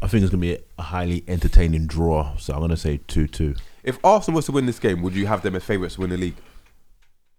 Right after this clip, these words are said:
Speaker 1: Um, s-, no, still not, 'cause it, it depends on what that other lot are doing.
Speaker 2: Yeah?
Speaker 1: It depends on what Pep's lot are doing, because, you know, after that Tottenham game, uh, and after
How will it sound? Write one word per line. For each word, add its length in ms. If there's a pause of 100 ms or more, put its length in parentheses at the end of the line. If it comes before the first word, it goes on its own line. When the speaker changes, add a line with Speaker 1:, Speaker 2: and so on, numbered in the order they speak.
(380)
Speaker 1:
Um, 580 (580)
s-, 720
no, 640 (500)
still 320
not, 140
'cause 120
it, 220
it 120
depends 380
on 380
what 300 (840)
that 180
other 240
lot 180
are 80
doing. 360 (480)
Speaker 2:
Yeah? 320 (140)
Speaker 1:
It 40
depends 300
on 60
what 140
Pep's 260
lot 140
are 40
doing, 400
because, 480 (840)
you 100
know, 120
after 320
that 260 (320)
Tottenham 320
game, 300 (360)
uh, 300
and 120
after 560